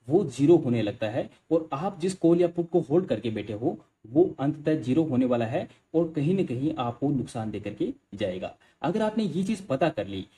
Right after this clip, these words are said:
as a option trader आप काम करते हो market में, तो ये चीज़ आपको पता होनी चाहिए कि market में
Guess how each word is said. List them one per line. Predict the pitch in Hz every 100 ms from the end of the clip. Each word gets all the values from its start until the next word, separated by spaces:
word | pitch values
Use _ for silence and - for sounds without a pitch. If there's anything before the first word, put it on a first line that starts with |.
| _ 139
as | 170
a | 180
option | - 123 190 180
trader | 147 143
आप | 135 -
काम | 131 156
करते | 120 120
हो | 120 135
market | 104 104 117
में, | 120 170 - _ _
तो | 151
ये | 120 180
चीज़ | 226 220 -
आपको | 135 135 180
पता | 170 117
होनी | 139 120 123
चाहिए | 120 131
कि | 320 143
market | 113 139 190 185
में | 214 160